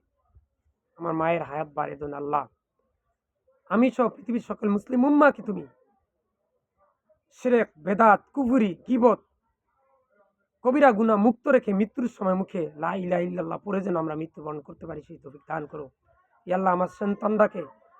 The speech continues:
আমার মেয়েদেরকে, ছেলেদেরকে আপনি কবুল করে নেন ইসলামের পথে। তারা যেন কোরআন এবং সহিহ হাদিসের আলোকে তাদের পুরো জিন্দেগিটা অতিবাহিত করে শিরক, বেদাত, কুফরি, গীবত ও কবিরা মুক্ত সবসময় থাকতে পারে,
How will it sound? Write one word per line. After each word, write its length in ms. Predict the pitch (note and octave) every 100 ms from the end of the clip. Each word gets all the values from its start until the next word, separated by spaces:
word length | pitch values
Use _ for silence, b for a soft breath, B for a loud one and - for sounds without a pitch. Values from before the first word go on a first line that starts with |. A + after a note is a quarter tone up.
| - -
আমার 260 | F#3+ G3+
মেয়েদেরকে, 560 | F3 G#3+ G3 G3+ G#3 F3+
ছেলেদেরকে 580 | - A3+ A3+ G#3 G3 E3
আপনি 240 | D3+ F#3
কবুল 260 | A3 A3+ C4
করে 160 | A#3
নেন 280 | G3 F3+ D#3
ইসলামের 440 | F3+ - G#3 G3+ D#3
পথে। 280 | E3 D#3+ C#3+ - _ _ _ _ -
তারা 180 | G#3 B3+
যেন 260 | B3 A3 - _ _ - _
কোরআন 280 | A#3+ A#3+ A3+
এবং 200 | G#3+ G3+
সহিহ 280 | - G3+ F#3+
হাদিসের 360 | F3+ A#3 A3+
আলোকে 400 | G3+ A3 G#3 D3+ A#2 - - -
তাদের 200 | E3 F#3 -
পুরো 160 | C4 A#3
জিন্দেগিটা 480 | B3 B3+ B3 G#3+
অতিবাহিত 520 | G#3+ A3+ - A#3 A3+ A3
করে 300 | A3 F#3 C#3 _ _ _ _ _ -
শিরক, 360 | - B3 B3
বেদাত, 420 | F3 F3 A3 A3+ -
কুফরি, 320 | C4 A3+ A3+
গীবত 420 | F#3 A#3+ B3 A3 - _ _ _ -
ও 60 |
কবিরা 400 | E3+ G#3+ A#3+ A3+
মুক্ত 580 | G#3 G#3 A3 - C#4 A#3
সবসময় 560 | - - A#3+ - D4 C#4+
থাকতে 260 | G#3 -
পারে, 260 | G3 E3+